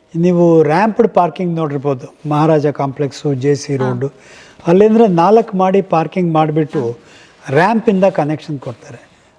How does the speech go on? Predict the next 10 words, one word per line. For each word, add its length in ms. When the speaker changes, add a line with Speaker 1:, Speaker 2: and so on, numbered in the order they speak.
Speaker 1:
ರ್ಯಾಂಪ್ 320
ಮೂಲಕ 220
ಗಾಡಿ 380
ಹೋಗಿ 380
ಎಲ್ಲಿ 200
ಜಾಗ 260
ಇದ್ರೆ 240
ಅಲ್ಲಿ 140
ಪಾರ್ಕ್ 340
ಮಾಡಿ 240